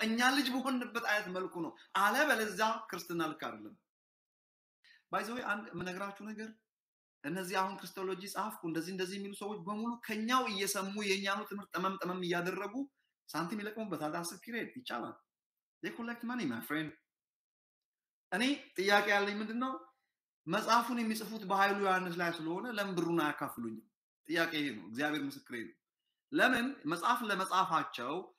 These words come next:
ኃይሉ ዮሐንስ የሚባለውን ሰውዬ መሰዊያ ላይ አጋድመው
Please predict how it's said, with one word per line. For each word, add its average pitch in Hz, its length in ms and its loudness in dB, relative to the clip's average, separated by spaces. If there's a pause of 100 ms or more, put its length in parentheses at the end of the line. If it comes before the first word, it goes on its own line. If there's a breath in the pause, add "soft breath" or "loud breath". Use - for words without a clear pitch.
(240)
ኃይሉ 185 220 0
ዮሐንስ 202 320 0
የሚባለውን 165 520 -2
ሰውዬ 160 240 -4
መሰዊያ 147 380 -6
ላይ 139 140 -2
አጋድመው 120 640 -6